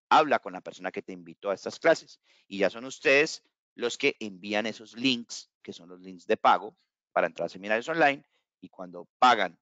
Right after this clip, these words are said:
a través de ese link de ustedes, ustedes se ganan la comisión, se ganan cuatrocientos treinta y siete dólares. No es más. Lo otro lo hacemos nosotros, o lo otro lo hago yo, especialmente. Monto toda la, la, la composición, la historia,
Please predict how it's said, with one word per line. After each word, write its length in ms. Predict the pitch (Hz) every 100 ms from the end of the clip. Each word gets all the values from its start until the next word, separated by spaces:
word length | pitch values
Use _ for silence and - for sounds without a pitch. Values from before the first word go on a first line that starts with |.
| -
a 100 | 92
través 260 | 85 87
de 60 | 95
ese 120 | 113
link 180 | 120 123
de 60 |
ustedes, 360 | 151 - 139 135
ustedes 280 | 120 - 95
se 80 | 95
ganan 180 | 90 85
la 60 |
comisión, 400 | - 82 78 127
se 80 | 104
ganan 180 | 87 87
cuatrocientos 500 | 90 _ - 87 _
treinta 220 | 87 -
y 40 |
siete 200 | 82 82
dólares. 280 | 73 76 _ _ _ _
No 340 | 95 92 95
es 160 | 90 -
más. 340 | 101 82 - - _ -
Lo 300 | 123 123 113
otro 380 | 127 127 147 -
lo 180 | 113
hacemos 360 | 98 - 92 98
nosotros, 540 | 95 80 131 82 - -
o 100 | 95
lo 80 |
otro 180 | 82 101
lo 140 | 95 87
hago 240 | 87 80 -
yo, 220 | 98 80 _ _ _
especialmente. 680 | - 85 - 85 82 - 82
Monto 380 | 87 87 85
toda 480 | - 139 143 139 135 - _ _ _ _ -
la, 460 | 107 98 87 80 - _ _ _ _ _ _ - -
la, 400 | 107 101 90 85 98
la 160 | 107
composición, 840 | - 98 90 101 92 87 - 123 87
la 60 |
historia, 680 | 87 - - 135 110 92